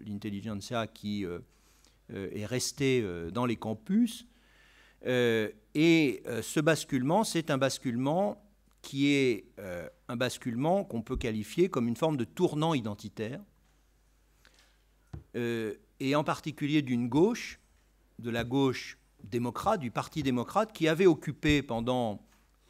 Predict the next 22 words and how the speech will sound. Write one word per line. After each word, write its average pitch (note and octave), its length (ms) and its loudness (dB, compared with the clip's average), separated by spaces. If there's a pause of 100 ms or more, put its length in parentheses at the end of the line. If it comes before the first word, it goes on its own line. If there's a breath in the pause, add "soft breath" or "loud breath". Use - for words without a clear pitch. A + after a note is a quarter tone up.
(220)
tout D#3 120 -6
le, C3 200 4
le A2+ 180 2
cœur, C#3 420 2
l'essentiel B2 580 -4
du A2 100 -4
vingtième A2 320 -4
siècle, G#3 300 0
depuis A#2+ 240 -4
les A2 180 -2
années G#2 200 -4
trente, C3 420 -6
pensez G#2 260 -8
à A#2 60 0
Roosevelt, G#2+ 540 -4
jusqu'aux G2+ 420 -10
années G#2 240 -6
soixante, D3 720 -4 (580 loud breath)
aux G#2 100 -10
grandes G#2+ 320 -6
lois, A#2+ 440 0
euh, D2+ 140 -8